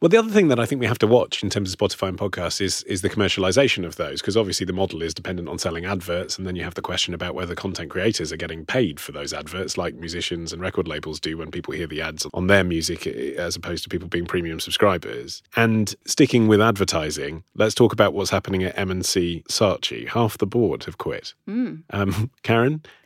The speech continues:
Speaker 1: is this a bigger deal than it seems 'cause they're one of those sort of historic names from advertising?
Speaker 2: Yeah, it's, so M and C Saatchi are, are still in the advertising industry, huge, obviously.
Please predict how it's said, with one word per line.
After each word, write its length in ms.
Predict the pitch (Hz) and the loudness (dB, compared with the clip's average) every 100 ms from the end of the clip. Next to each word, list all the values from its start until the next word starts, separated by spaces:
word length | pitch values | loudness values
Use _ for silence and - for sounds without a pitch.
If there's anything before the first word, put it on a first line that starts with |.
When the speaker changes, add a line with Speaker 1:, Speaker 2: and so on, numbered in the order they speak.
| - - | -10 0
Speaker 1:
is 320 | 147 147 139 - - | 6 8 8 2 4
this 140 | 208 | 6
a 40 | 180 | 8
bigger 240 | 226 208 | 8 6
deal 200 | 202 202 | 8 8
than 120 | 180 | 8
it 120 | 180 | 4
seems 240 | 135 147 131 | 4 4 4
'cause 140 | 120 | 4
they're 120 | 117 | 4
one 120 | 113 113 | 6 6
of 80 | |
those 220 | 104 101 92 | 4 4 2
sort 180 | 120 | 0
of 80 | 92 | 2
historic 400 | 110 - 117 107 | 0 4 4 4
names 300 | 110 107 101 | 2 0 0
from 120 | 95 | -2
advertising? 580 | 76 71 69 64 60 - - | -6 -8 -10 -10 -12 -14 -2
Speaker 2:
Yeah, 300 | 254 254 220 - | 2 4 4 2
it's, 220 | 302 - | 0 0
so 180 | - 320 | -2 2
M 120 | 330 | 4
and 80 | 370 | 6
C 80 | 349 | 4
Saatchi 400 | 294 262 240 196 | 4 2 2 2
are, 160 | 190 175 | 2 2
are 120 | 202 | 0
still 600 | 196 - 208 208 202 185 | 0 -2 0 0 0 -2
in 460 | - 185 175 175 170 | -2 -2 0 0 0
the 80 | 175 | -2
advertising 340 | 175 170 170 | -2 -6 -4
industry, 440 | 170 170 160 165 - | -4 -4 -2 -4 -4
huge, 520 | - 175 175 196 - - | -6 -4 -4 -4 -6 -4
obviously. 640 | 170 170 - - 226 220 | -4 -4 -8 -6 -4 -4